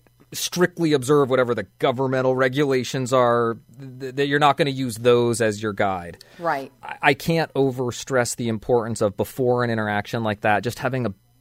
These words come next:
Speaker 1: very basic, clear, candid conversation about what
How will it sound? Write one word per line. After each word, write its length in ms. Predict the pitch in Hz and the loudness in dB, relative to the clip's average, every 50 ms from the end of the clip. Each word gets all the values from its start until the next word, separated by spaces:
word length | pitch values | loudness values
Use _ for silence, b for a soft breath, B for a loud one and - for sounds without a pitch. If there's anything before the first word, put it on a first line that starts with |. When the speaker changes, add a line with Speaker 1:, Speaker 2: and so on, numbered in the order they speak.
| - | -18
Speaker 1:
very 360 | 139 120 117 139 135 147 139 - _ _ _ _ _ _ _ _ _ _ _ _ _ _ - | -6 0 2 2 4 2 0 -4 _ _ _ _ _ _ _ _ _ _ _ _ _ _ 2
basic, 560 | 143 135 139 139 - - 156 147 135 _ - | 2 4 4 2 0 2 0 0 0 _ -12
clear, 500 | - - - - 135 123 120 117 113 117 | -18 -10 -6 -4 -2 -2 0 0 -2 -2
candid 420 | 110 - - 117 110 113 110 110 107 | -4 -4 -4 -2 -2 0 0 -2 0
conversation 720 | - 117 110 107 101 104 98 - 107 101 95 - 107 104 | 0 0 0 0 0 -2 -2 0 0 0 0 -2 -4 -2
about 240 | 98 104 98 95 92 | 0 0 0 0 0
what 220 | 101 110 107 | 0 -2 -2